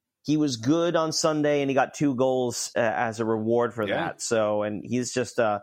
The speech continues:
Speaker 1: he's just an excellent player. That's just a
Speaker 2: Well, it's,
Speaker 1: really
Speaker 2: it's also funny. It's also funny you bring up the penalty miss from a couple years ago, and, or maybe even a few years ago now.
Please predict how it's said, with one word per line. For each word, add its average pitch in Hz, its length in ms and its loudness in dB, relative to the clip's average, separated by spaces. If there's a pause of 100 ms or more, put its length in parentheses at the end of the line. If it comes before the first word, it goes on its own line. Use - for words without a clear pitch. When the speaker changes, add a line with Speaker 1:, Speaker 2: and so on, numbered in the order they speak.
(640)
Speaker 1:
he's 131 180 -4
just 139 200 -2
an 120 100 0
excellent 113 580 -2
player. 101 500 -2 (120)
That's 107 220 -4
just 127 200 -2
a 104 100 0
Speaker 2:
Well, 107 60 -4
it's, 104 80 -6
Speaker 1:
really 113 440 2
Speaker 2:
it's 101 120 0
also 262 340 -2
funny. 135 800 -2 (280)
It's - 100 -14
also 190 200 0
funny 185 260 0
you 127 80 -2
bring 143 280 -2
up 139 200 -2
the 117 260 -2
penalty 127 420 -2
miss 120 380 0
from 101 220 -4
a 98 60 -4
couple 104 300 -6
years 95 300 -4
ago, 85 460 -4 (100)
and, 90 340 -6
or 85 60 -4
maybe 92 220 -6
even 87 160 -8
a 82 40 -10
few 101 180 -8
years 90 220 -6
ago 87 160 -10
now. 82 280 -10